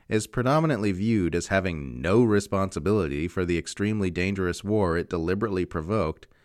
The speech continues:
demands aggressive opposition.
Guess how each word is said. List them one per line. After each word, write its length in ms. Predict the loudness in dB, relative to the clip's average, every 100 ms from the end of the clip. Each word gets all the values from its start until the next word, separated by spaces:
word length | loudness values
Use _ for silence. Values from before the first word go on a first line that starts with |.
| _ _ _ -4
demands 580 | -2 2 2 2 0 -2
aggressive 500 | 0 0 0 -2 0
opposition. 720 | -2 -4 -2 -2 -2 -12